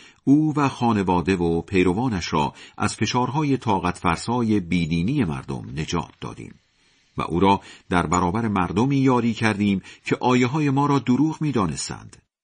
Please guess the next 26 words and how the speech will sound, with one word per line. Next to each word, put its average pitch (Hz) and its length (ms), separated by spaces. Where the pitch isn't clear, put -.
آنها 98 380
مردم 92 340
بدی 95 460
بودند 67 480
و 104 80
به 104 100
همین 156 280
دلیل 123 440
همگیشان 151 720
را 64 140
غرق 76 400
کردیم. - 500
حالا 202 380
بشنو 139 640
از 76 260
داوود 80 540
و 95 240
سلیمان. 62 640
روزی 160 480
درباره 131 600
چگونگی 92 640
جبران 98 460
خسارت 87 520
مزرعه‌ای 85 720
مشورت 107 500
می‌کردند 80 640